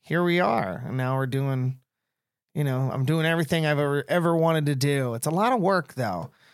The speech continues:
I will tell you, it, it, every step I had in my radio career brought me to this moment. 'Cause if I didn't know how to do,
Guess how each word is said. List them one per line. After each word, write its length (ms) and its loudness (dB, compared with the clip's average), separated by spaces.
I 60 -2
will 160 0
tell 220 2
you, 80 2
it, 380 0
it, 260 -4
every 260 0
step 320 0
I 100 4
had 220 4
in 100 2
my 100 2
radio 420 2
career 420 -2
brought 280 0
me 80 -2
to 80 -2
this 220 -2
moment. 420 -4
'Cause 80 -4
if 100 0
I 120 4
didn't 260 0
know 200 0
how 140 2
to 80 0
do, 360 0